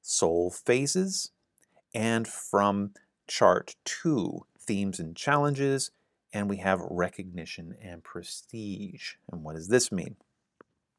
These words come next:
Dysfunction of space-time energy. There are changes happening to the timeline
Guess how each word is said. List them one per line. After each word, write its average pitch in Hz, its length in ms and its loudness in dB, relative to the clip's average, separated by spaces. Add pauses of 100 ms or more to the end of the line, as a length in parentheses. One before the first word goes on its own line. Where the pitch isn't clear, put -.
(500)
Dysfunction 117 560 -2
of 98 80 -6
space-time 90 800 -4
energy. 101 440 -6 (680)
There 98 340 2
are 101 320 4 (240)
changes 117 880 -4 (200)
happening 95 560 -4
to 90 320 -4
the 92 100 -8
timeline 90 720 -4